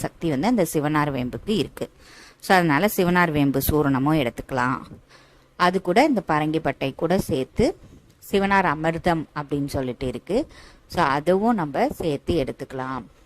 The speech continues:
சில பேருக்கு வந்து பலகரை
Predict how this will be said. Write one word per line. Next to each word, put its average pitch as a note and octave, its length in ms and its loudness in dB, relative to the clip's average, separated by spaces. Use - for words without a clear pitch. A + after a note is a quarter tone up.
சில F3 280 2
பேருக்கு F#3+ 440 2
வந்து C#3+ 200 0
பலகரை F3+ 480 4